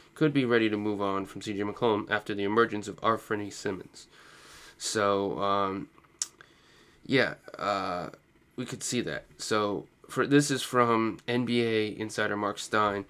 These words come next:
"When it was announced recently that Portland's Lillard was headed for abdominal surgery, I remember a rival executive asking me if I was ready for the Anthony Simmons audition. I really haven't given it much thought, but Simon sure was. The restricted free agent to be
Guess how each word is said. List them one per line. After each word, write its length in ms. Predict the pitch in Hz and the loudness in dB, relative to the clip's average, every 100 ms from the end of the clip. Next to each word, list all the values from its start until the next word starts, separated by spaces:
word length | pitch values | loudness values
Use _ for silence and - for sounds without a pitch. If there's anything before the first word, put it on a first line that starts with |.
| - - - - | -16 -20 -20 -2
"When 160 | 120 | 2
it 20 | 120 | 2
was 140 | 113 | 2
announced 300 | 117 131 131 | 2 2 2
recently 320 | 131 123 113 | -2 0 0
that 160 | 107 - | 0 -2
Portland's 440 | - 123 120 107 | -2 0 0 -2
Lillard 380 | 110 110 107 101 | 0 0 0 -2
was 160 | 101 - | -6 -6
headed 300 | 113 110 104 | 0 0 0
for 240 | 107 104 | -2 -2
abdominal 440 | 98 139 139 120 110 | 2 4 4 4 0
surgery, 400 | 110 101 104 85 | 0 -2 -4 -2
I 60 | 104 | 0
remember 480 | 104 110 113 107 107 - - | 2 2 2 0 -4 -16 -10
a 60 | 104 | -2
rival 320 | 104 110 110 | 2 4 2
executive 460 | 104 113 107 104 104 | 2 0 0 0 0
asking 300 | 104 - 101 | 0 -2 -4
me 100 | 101 | -4
if 120 | 101 | -4
I 220 | 107 98 | -2 -2
was 180 | 101 101 | -4 -2
ready 240 | 110 110 | 0 0
for 200 | 107 107 | -2 -4
the 160 | 104 104 | -4 -2
Anthony 360 | 113 104 104 101 | -2 -2 -6 -6
Simmons 540 | - 135 113 104 - - - 92 | -2 0 0 -4 -12 -20 -14 -6
audition. 460 | 98 98 - 98 - - - - | -4 -4 -4 -8 -10 -20 -20 -6
I 60 | - | 0
really 180 | 123 123 | 2 2
haven't 200 | 113 110 | 0 0
given 340 | 98 104 107 | -2 0 -2
it 120 | - | -2
much 260 | 104 107 - | -4 -6 -6
thought, 380 | - 139 110 - | 2 4 4 0
but 200 | 104 - | -6 -4
Simon 440 | - 110 107 107 | 0 0 0 -6
sure 280 | - - 107 | -6 -2 0
was. 320 | 107 101 101 | 0 -2 -6
The 100 | 104 | -10
restricted 400 | 104 127 117 - | -6 -4 -4 -6
free 200 | - 117 | -2 -2
agent 220 | 113 107 | -2 -8
to 60 | - | -4
be 220 | 113 110 | -2 -2